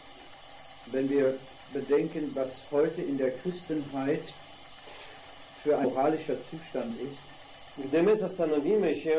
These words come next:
Speaker 2: nad tym, jaki dzisiaj jest stan moralny chrześcijaństwa,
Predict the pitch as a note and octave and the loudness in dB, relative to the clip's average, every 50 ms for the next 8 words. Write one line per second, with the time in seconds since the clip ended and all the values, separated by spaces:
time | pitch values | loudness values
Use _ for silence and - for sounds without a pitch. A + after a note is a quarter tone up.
0 | E3 D3+ C#3+ D#3 D#3+ D#3 - - E3+ D#3+ D3+ D#3 D3+ D3+ C#3 C#3+ E3 F3 E3+ - | 4 4 4 4 2 2 0 0 0 0 2 2 0 -2 0 0 0 0 0 0
1 | - E3 C#3+ - - - F#3+ - - F3+ D3 C#3 C3+ C3+ C#3+ C#3+ C#3+ - - - | -2 -2 -2 -2 -4 -6 -6 -2 0 2 2 4 4 4 4 4 2 0 -6 -8
2 | - - F3+ E3 D3 C#3 C#3 C3+ C#3+ D3+ E3 E3 D3 C#3+ C#3 - - D3 C3+ - | -2 0 2 4 4 6 6 6 6 4 4 4 4 2 0 0 -2 -4 -4 -4
3 | - D3 C#3 C#3+ D3 C#3+ - - - D#3+ E3 | 0 0 2 2 2 2 0 -2 -2 -2 -2